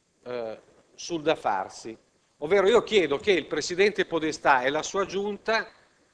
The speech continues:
vengano in questa Aula a ratificare che ci sono stati dei cambiamenti importanti, che ci sono stati dei fatti importanti, vengano qua e,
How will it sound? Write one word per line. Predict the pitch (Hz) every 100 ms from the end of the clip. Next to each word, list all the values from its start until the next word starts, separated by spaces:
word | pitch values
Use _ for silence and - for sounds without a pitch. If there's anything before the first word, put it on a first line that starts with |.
| _
vengano | 165 214 147 143
in | 143
questa | 143 165 - 156
Aula | 120 123 156 185 - - _ _ _ _ _ _ _ _
a | 139
ratificare | 147 151 147 147 165 147
che | 139
ci | -
sono | 139
stati | 123 135
dei | 139
cambiamenti | 147 139 139 143 135
importanti, | 147 185 190 240 233 185
che |
ci | 147
sono | 131
stati | 147 143
dei | 135
fatti | 123 143 -
importanti, | 151 196 190 233 220 190 - 143 - _ _ _ _ _
vengano | 165 226 185 208
qua | - 240 233 - - -
e, | - 220 214